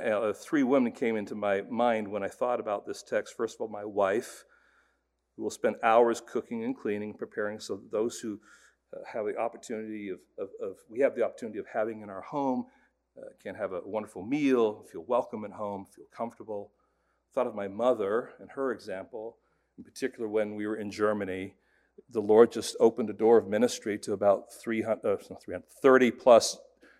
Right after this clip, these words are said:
um, Army G Is. Every Sunday afternoon, she would put on a big spread and welcome them in. They were like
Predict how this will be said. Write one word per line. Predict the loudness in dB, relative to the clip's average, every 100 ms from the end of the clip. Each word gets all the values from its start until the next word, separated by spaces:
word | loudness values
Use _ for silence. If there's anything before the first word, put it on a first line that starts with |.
| -4
um, | -2 0 6
Army | 6 6 2
G | -4 -4
Is. | 0 0 -2 -6 -12 _ _ _ _ _ _ -2
Every | 0 0
Sunday | 2 6 6 8
afternoon, | 8 6 4 0 0 0 -4
she | -8
would | -8 -2
put | 4
on | 4 4
a |
big | 2 -2
spread | -4 0 4 6 4 -2
and | -4
welcome | -2 -2 -2
them | -2 -2
in. | -2 -4
They |
were | -2 2
like | 2 0